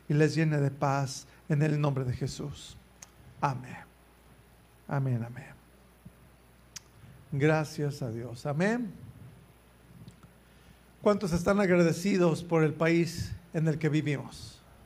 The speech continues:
Amén. ¿Sí están agradecidos?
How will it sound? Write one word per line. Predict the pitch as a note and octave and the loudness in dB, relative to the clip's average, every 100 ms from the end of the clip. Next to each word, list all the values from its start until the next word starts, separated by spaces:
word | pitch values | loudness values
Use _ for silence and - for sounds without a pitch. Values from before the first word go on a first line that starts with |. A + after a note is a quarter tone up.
| - - - - - - | -20 -20 -20 -20 -20 -10
Amén. | - C#3+ G3+ C#4 - - - - - - - - - - - - - - | -4 2 2 0 -6 -16 -20 -20 -20 -20 -20 -20 -20 -20 -20 -20 -20 -16
¿Sí | C#3+ | -4
están | E3 F3 | 0 2
agradecidos? | E3 D#3 D3 E3 F#3+ A#3+ - - | 4 4 2 0 0 0 -4 -16